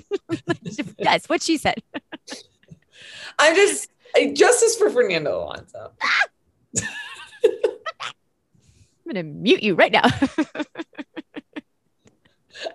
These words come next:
Speaker 2: Uh, that's a hot take right there.
Speaker 1: That is a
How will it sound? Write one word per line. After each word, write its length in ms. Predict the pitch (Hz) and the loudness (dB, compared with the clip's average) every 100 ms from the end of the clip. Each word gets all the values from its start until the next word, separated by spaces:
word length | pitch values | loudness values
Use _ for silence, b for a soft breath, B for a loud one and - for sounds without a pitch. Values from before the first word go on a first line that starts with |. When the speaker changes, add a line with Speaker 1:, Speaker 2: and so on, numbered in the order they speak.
| - | 2
Speaker 2:
Uh, 240 | 269 269 220 233 - B B - | 4 4 2 -6 -8 B B 4
that's 220 | 247 269 | 4 8
a 60 | 311 | 8
hot 260 | 269 226 180 | 8 6 6
take 320 | 202 165 151 | 6 6 6
right 220 | 165 160 | 2 2
there. 420 | 151 131 95 165 165 | 0 -2 -2 -4 -8
Speaker 1:
That 140 | 196 | -6
is 140 | 220 170 | -4 -4
a 260 | 135 131 | -2 -2